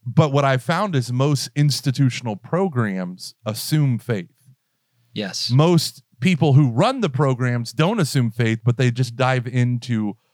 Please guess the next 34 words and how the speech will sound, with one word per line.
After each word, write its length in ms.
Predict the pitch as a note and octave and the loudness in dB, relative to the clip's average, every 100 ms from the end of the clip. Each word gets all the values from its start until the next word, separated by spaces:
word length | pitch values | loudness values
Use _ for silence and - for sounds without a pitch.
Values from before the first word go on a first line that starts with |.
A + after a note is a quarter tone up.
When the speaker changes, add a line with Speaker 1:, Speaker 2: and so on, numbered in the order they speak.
| _ - | _ -2
Speaker 1:
hardcore 500 | D3+ C#3 A#2+ C#3 A#2 | 2 2 2 2 2
catechesis, 800 | - C3 A2 F3+ G#3+ C#3 G#2+ G#2+ | 0 0 0 0 0 0 -2 -4
like, 180 | B2+ G#2+ | -4 -2
"We're 100 | C3 | 0
gonna 180 | B2 A#2 | 2 2
shove 200 | - A#2 | 2 0
the 60 | A2 | 0
catechism," 640 | C#3 C#3+ B2+ A2 G#2 G#2+ | -2 -2 -2 -2 -2 -4
you 120 | A#2 | -2
know, 160 | A2 G#2+ | -2 -2
and, 120 | G2+ - _ - | -4 -10 _ -2
and 100 | D#3+ | 0
the 60 | E3 | 2
catechism 560 | G3+ F3 C#3+ B2 B2 C#3+ | 0 0 0 0 0 4
is 300 | C3+ G#2 - | 4 4 -2
amazing. 580 | A2+ A2+ A#2 E2 D#2 F2 _ _ _ - | -2 2 0 -2 -10 -18 _ _ _ -2
Um, 400 | A#2+ A#2+ G#2+ G#2+ | 2 2 0 -2
and 100 | A#2+ | -2
I, 180 | A#2 A#2 | 0 2
I 40 | B2 | 2
don't 100 | C3 | 2
wanna 160 | A2+ | 0
denigrate 460 | G2+ B2 C#3 A2 F#2+ | 0 0 0 -2 -2
that, 200 | G2+ F#2+ | -2 4
but 180 | B2 A#2+ G#2 - - | 4 4 -4 -20 -4
a 100 | C3 | 0
lot 260 | B2+ C#3+ A#3 | 2 2 0
of 100 | G3 | 0
it 180 | C#3 A#2 - | -2 -4 -2
is 280 | B2+ A2+ - | 0 0 -2
actually 380 | C3 C#3+ C#3 A2+ | -4 -2 0 2
our 160 | G#2 | 0
pre-evangelization 1300 | - B2 B2 A#2+ A2 G#2+ G2+ F#2+ F2 G2 F#2+ A2 F2 | -2 0 2 2 0 -4 -2 -2 -2 -4 -4 -6 -6
work 360 | E2 B2 - | -2 -2 -2